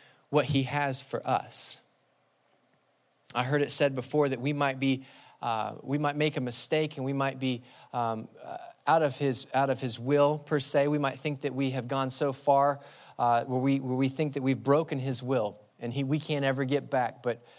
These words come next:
you may be able to break his heart, but you're not gonna be able to break his will. And so it's important for us to understand that w-,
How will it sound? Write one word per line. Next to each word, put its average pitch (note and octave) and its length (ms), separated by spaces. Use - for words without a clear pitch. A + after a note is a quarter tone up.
you D3+ 120
may D#3 140
be C#3 160
able C3 160
to A#2+ 80
break C3 360
his A#2 220
heart, D3+ 460
but - 180
you're B2+ 120
not C#3 160
gonna B2 100
be A#2 80
able G#2 120
to G2 60
break A2 240
his G2 200
will. G#2+ 300
And C3+ 100
so D3 200
it's D3 120
important D#3+ 400
for E3+ 100
us D3+ 120
to E3 80
understand D3+ 480
that - 80
w-, D3 180